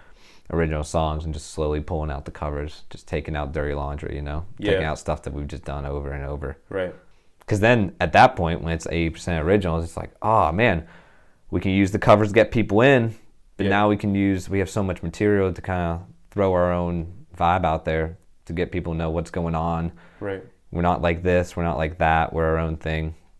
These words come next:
Speaker 1: Our bass, we have the oldest bass player in the world. His name's Dan Davis. Dude's almost seventy.
Speaker 2: Oh.
Speaker 1: He's a really good dude, though.
Speaker 2: Yeah.
Speaker 1: Um, the guitar guy,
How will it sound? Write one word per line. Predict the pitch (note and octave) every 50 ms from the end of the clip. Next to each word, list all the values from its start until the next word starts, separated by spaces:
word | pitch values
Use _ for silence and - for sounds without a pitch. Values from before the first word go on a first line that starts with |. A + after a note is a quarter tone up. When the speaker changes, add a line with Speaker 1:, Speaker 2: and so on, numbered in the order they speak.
| _ _ _ -
Speaker 1:
Our | - A2 A#2
bass, | G#2 - G2 G#2 G#2 - - -
we | - F2+ A2 C3
have | C#3 A2+ F#2+ F2+
the | E2+ - - -
oldest | - F2 F#2 G2 G2 F#2 E2+ - - -
bass | E2+ E2+ E2+ E2+ -
player | - - D#2+ D#2 D2+
in | D2+ D2+
the | D#2
world. | D#2 D#2 D2+ D2
His | E2 D#2+
name's | F2 F2 E2+ D#2+ D2+
Dan | - D#2+ D2+ D2+ D#2 D#2
Davis. | E2+ D#2 D2+ D2 C#2+ D2+ -
Dude's | - - G2 F#2 F2+ F2+ E2+ E2+ - - - - - - - - - - - - - - -
almost | F2+ G2 G#2+ F#2+ - -
seventy. | - F2 E2+ E2 D#2 C#2 C2+ D2 D#2+ - - _ - _ _ _ _ - - -
Speaker 2:
Oh. | - A#2 A#2 F#2 D#2 D#2 -
Speaker 1:
He's | - G#2+ A2 G#2
a | F#2+
really | E2+ E2+ F2 F2+ F#2 F#2+ F#2+ F2+ F2+ F2
good | E2 E2+ E2+ E2+ E2 D2+
dude, | E2 F2 F2 E2+ D2
though. | D2+ D2 D2 D2+ D2+ - - - - -
Speaker 2:
Yeah. | - G2+ G2 E2 E2+ E2+ E2 D#2+
Speaker 1:
Um, | D#2+ D#2+ -
the | -
guitar | E2 F2 E2+ - - G#2 G2 G2 G2+
guy, | G2 F#2+ F#2 F2+ F#2 F2+